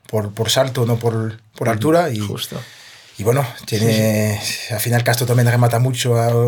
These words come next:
Speaker 1: nivel ofensivo y bueno, lo único que le invito es, que además le voy a seguir ayudando: es, eh, la salida de balón y la colocación, pero que,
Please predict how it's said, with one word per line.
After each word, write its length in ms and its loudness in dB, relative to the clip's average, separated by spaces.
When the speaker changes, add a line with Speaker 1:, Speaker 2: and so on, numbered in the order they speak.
Speaker 1:
nivel 260 0
ofensivo 580 0
y 140 -4
bueno, 180 -8
lo 80 -6
único 240 -4
que 260 0
le 100 -4
invito 360 -2
es, 280 -2
que 140 -2
además 300 -2
le 60 -2
voy 140 0
a 100 0
seguir 240 -2
ayudando: 540 0
es, 340 -8
eh, 140 -8
la 100 -8
salida 220 -8
de 60 -8
balón 300 2
y 40 0
la 100 -2
colocación, 520 -4
pero 220 -6
que, 200 -12